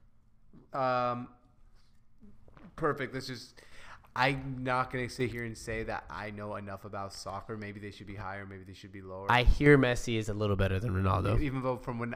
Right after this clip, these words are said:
Speaker 1: I watch soccer, I feel like Ronaldo's better than Messi.
Speaker 2: 'Cause he's,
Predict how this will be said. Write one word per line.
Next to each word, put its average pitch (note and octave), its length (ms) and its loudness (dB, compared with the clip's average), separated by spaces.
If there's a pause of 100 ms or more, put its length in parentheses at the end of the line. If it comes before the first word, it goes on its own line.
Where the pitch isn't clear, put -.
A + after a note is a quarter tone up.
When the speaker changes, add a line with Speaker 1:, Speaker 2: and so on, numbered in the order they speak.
Speaker 1:
I A2 160 -2
watch A2+ 280 -2
soccer, G#2+ 380 0
I G#2+ 100 -4
feel A2 180 -6
like G#2 180 -8
Ronaldo's G2 440 -10
better G2 280 -6
than F#2+ 160 -12
Messi. F#2+ 380 -14 (320)
Speaker 2:
'Cause B2 140 -8
he's, B2 160 -8